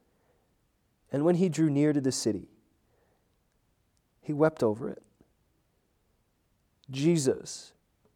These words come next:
King, Messiah, in his triumphal parade, weeps.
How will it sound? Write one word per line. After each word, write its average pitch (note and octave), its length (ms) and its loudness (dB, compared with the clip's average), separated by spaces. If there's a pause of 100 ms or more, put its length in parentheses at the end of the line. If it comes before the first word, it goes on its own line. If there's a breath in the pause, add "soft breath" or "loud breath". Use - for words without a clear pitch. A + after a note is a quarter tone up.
King, A#2 480 0
Messiah, A#2+ 760 4 (800)
in C#3 80 -6
his C3+ 220 -6
triumphal E3 580 0
parade, B2 560 0 (1300)
weeps. - 600 -12